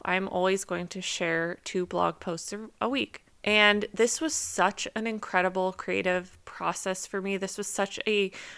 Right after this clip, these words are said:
a practice of devotion because at the time I was working full-time and I was commuting to work,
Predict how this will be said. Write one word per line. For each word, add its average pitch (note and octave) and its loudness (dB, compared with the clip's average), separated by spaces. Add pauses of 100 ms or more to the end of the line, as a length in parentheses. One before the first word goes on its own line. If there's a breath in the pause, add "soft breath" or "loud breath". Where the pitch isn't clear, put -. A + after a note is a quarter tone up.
(140)
a - 0
practice - 4
of F#3 0
devotion E3+ 0
because F#3 -2
at A3+ 6
the C4 4
time F#3+ 0
I F#3 4
was F3 -2
working A3 0
full-time F3+ -4
and F3 -4
I F3 -4
was E3+ -8
commuting G#3 2
to G#3 -4
work, E3+ 0